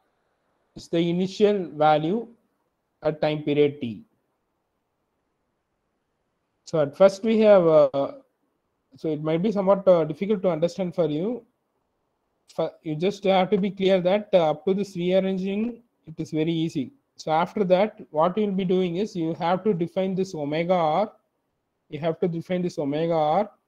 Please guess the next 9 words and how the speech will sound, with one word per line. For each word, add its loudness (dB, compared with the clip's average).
and -6
then 0
you -8
have -2
to 0
define -2
this 0
del 6
value. 0